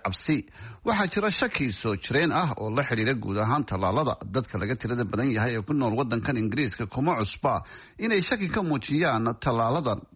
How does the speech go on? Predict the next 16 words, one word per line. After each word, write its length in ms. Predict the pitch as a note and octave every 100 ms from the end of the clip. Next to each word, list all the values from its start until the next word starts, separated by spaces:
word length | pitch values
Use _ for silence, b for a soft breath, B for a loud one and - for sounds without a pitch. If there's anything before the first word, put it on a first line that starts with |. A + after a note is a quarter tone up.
| - -
kala 200 | A#2 G#2+
duwan 260 | G#2 D3
ee 100 | F#2 G#2+
la 80 |
qaato, 420 | G#2+ G#2 G#2 - C3+ F#2 B B
xataa 320 | - G#3+ D#3+ C3+
kuwa 240 | - B2
carruurta 400 | F2 A2 B2 A2+
la 140 | G2+ G2+
siiyo. 400 | - A#2 B2 C#3+ -
Waxaa 300 | C4+ A3+ G3
ku 120 | E3+ B3+
jirta 320 | - C3 - G#3 -
maaddo 320 | E2+ F#2 A#2+
xaaraan 440 | - F2+ F#2 C#3+ -
ah, 200 | D#3